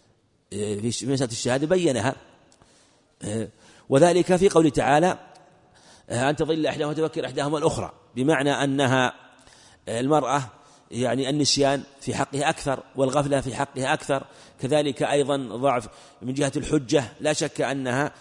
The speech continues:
أن الرجل أتم حجة، آه، فلهذا <clears throat> قال ما قال. وهذا يعتبر، <clears throat> ولهذا نفس الرجال، يعني يعتبر مثلا الشخص، آه، المميز العاقل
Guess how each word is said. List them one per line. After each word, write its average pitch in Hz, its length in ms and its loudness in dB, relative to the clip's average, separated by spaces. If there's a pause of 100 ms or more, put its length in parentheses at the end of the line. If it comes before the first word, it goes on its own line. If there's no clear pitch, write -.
(140)
أن 135 140 0
الرجل 143 440 0
أتم 143 400 0
حجة، 147 420 2 (540)
آه، 127 140 0
فلهذا 151 600 2 (640)
<clears throat> - 720 -20
قال 143 260 2
ما 139 80 0
قال. 123 240 -2 (500)
وهذا 175 260 4
يعتبر، 175 400 2 (320)
<clears throat> - 840 -8
ولهذا 190 320 2
نفس 214 240 0
الرجال، 170 520 2 (720)
يعني 131 260 2
يعتبر 165 360 2
مثلا 151 380 0 (400)
الشخص، - 480 -2 (500)
آه، 113 600 -4
المميز 151 720 4 (800)
العاقل 147 520 0